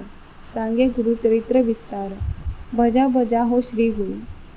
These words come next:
सकाळभिष्ट लागे तुम्हा. जो भजेल श्री गुरुसी एको भावे भक्तीसी. त्यासी दैन कायसी जे जे मागेल ते ते देईल सत्य. गुरुभक्ती म्हणजे कामधेनू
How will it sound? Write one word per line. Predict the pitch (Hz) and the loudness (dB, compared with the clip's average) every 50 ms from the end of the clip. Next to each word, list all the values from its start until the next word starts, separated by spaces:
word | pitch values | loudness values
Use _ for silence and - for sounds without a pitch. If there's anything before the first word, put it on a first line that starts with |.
| - - | -6 0
सकाळभिष्ट | 247 233 226 - 240 247 262 240 233 240 220 - - - | 0 0 2 2 2 4 4 4 4 2 0 0 -2 0
लागे | 240 254 254 233 208 196 190 226 214 | 2 2 2 2 0 0 2 2 2
तुम्हा. | 214 214 208 196 196 190 196 - - - - - - - - - - - - 240 | 2 0 -4 -6 -6 -8 -8 -10 -14 -16 -16 -20 -20 -20 -20 -20 -18 -12 -6 0
जो | 208 240 262 269 | 4 6 6 6
भजेल | 254 262 262 226 240 240 233 226 233 240 | 6 2 2 4 4 4 4 2 0 0
श्री | - 247 220 226 | 0 2 2 2
गुरुसी | 214 220 233 220 220 214 - - - - - - - - - - - - - | 2 4 2 2 0 0 -4 -6 -8 -8 -10 -10 -12 -14 -14 -16 -14 -6 2
एको | - 226 233 226 - 262 262 | 4 4 4 6 6 4 4
भावे | 240 240 226 208 202 214 233 | 4 2 -2 0 2 2 2
भक्तीसी. | 240 226 233 208 - - - 208 208 - - 196 190 - - - - - - - - - - - | 2 2 0 -2 -2 -4 -4 -4 -2 -2 -4 -6 -8 -10 -12 -18 -20 -16 -8 -4 -4 -2 2 4
त्यासी | 233 233 240 240 - 277 | 6 6 6 4 4 4
दैन | 262 240 233 220 220 220 226 | 4 4 4 4 4 2 0
कायसी | 226 - - 214 202 196 202 214 220 - - 202 196 - - - - - 208 208 | 0 0 -2 -2 -2 -2 -2 -2 -2 -4 -4 -4 -4 -2 -2 -4 -4 -4 -2 4
जे | 220 247 254 | 6 6 6
जे | 247 254 269 262 | 6 6 4 4
मागेल | 254 240 220 202 196 208 220 226 247 254 240 | 4 4 2 0 2 2 2 4 4 2 4
ते | 247 226 214 208 - | 4 4 4 4 4
ते | 220 220 214 | 4 4 4
देईल | 208 214 202 196 190 190 185 185 190 | 4 4 4 4 2 0 0 0 0
सत्य. | 196 - 202 180 - - - - - - - - - - - - - - - - - - - - - - 240 214 | 2 4 4 4 4 2 0 0 0 0 0 0 0 -2 -6 -8 -10 -12 -10 -8 -8 -6 -6 -8 -8 -4 2 4
गुरुभक्ती | 240 254 262 269 240 262 262 254 - - 254 247 | 4 6 6 4 4 2 2 0 0 2 2 4
म्हणजे | 240 233 226 220 220 220 240 247 | 4 4 2 2 2 4 4 4
कामधेनू | 247 247 220 214 220 233 240 233 214 226 220 208 196 190 | 4 4 2 4 4 4 4 4 4 4 4 4 2 -2